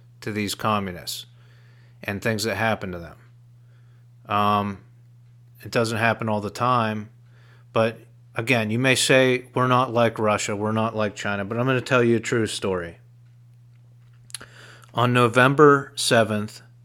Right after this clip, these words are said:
two thousand ten, I was taken from my home.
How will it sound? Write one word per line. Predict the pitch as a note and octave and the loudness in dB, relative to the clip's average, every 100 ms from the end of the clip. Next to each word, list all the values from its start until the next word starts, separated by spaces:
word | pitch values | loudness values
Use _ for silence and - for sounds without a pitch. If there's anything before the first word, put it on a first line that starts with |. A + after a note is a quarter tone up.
| - - | -20 -10
two | C#3 A#2 | -4 -2
thousand | A#2+ A2+ G#2+ A2 G2+ | 2 2 2 -4 -6
ten, | G2+ F2+ F2+ - - - - - - _ - - - - - - - - - - - - - | -8 -8 -12 -18 -20 -20 -20 -20 -20 _ -20 -20 -20 -20 -20 -20 -20 -20 -20 -20 -20 -20 -4
I | A#2 | 2
was | C3+ C3 - | 4 4 4
taken | C3 B2 A#2 | 4 4 2
from | G#2 A#2 | -2 -2
my | G#2+ G#2 | 0 -2
home. | F#2+ F#2+ F2 | -2 -4 -8